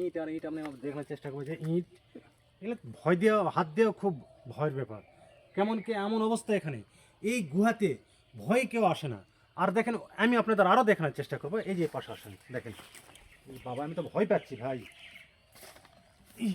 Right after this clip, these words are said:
বাবা রে বাবা রে। এই যে দেখেন, আপনারা, আপনাদের দেখাচ্ছি। এখানে দেখেন, আহ,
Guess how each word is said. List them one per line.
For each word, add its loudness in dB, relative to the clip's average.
বাবা -14
রে -18
বাবা -20
রে। -20
এই 0
যে -4
দেখেন, -6
আপনারা, -14
আপনাদের -6
দেখাচ্ছি। -10
এখানে -12
দেখেন, -8
আহ, -14